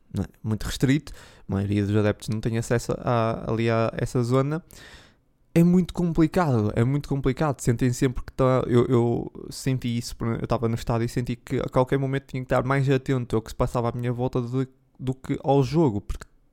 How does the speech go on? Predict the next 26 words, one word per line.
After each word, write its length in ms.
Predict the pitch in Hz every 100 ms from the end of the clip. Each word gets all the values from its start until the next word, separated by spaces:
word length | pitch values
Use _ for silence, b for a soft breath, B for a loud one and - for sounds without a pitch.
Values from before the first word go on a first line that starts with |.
| _ _ _ - -
porque 160 | - -
tinha 220 | 151 160
que 60 | -
estar 160 | 180
sempre 260 | - 180 180
a 60 | 175
ver 180 | 185
se 160 | 175 -
ia 80 | 170
acontecer 300 | - 170 165
alguma 180 | 165 170
coisa, 280 | 202 139
se 120 | 110 120
ia 80 |
haver 280 | 123 120 127
ali 260 | 123 127 123
algum, 380 | 127 127 127 127 B B B B -
alguns 240 | 120 127
problemas 560 | - 131 131 143 143 147
e 80 |
que 100 | 135
eu 60 | 143
tinha 180 | 147 135
que 40 |
estar 180 | - 135
atento, 420 | 131 143 143 147